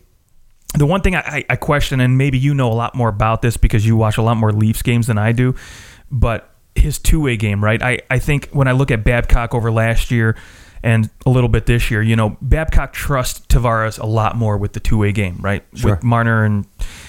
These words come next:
Speaker 1: and I think maybe that's, that's something that Matthews still has to learn, and I think that's a part of his game that still needs developing, because once he gets that down, I think in a couple of years,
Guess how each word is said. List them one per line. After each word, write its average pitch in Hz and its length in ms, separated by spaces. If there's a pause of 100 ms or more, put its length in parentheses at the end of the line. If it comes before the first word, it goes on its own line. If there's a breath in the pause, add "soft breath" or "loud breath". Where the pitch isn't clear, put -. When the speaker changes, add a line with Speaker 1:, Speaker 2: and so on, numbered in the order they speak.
(220 loud breath)
Speaker 1:
and 143 100
I 139 80
think 139 220
maybe 147 300
that's, 131 400
that's 143 260
something 135 320
that 117 200
Matthews 127 380
still 127 200
has 120 220
to 107 80
learn, 110 300
and 147 100
I 117 40
think 127 200
that's 117 220
a 123 80
part 123 180
of 117 60
his 107 100
game 113 220
that 113 100
still 120 200
needs 117 160
developing, 120 340
because 127 220
once 120 180
he 117 80
gets 113 300
that 117 180
down, 113 200
I 127 40
think 127 220
in 127 80
a - 40
couple 135 280
of 135 40
years, 147 220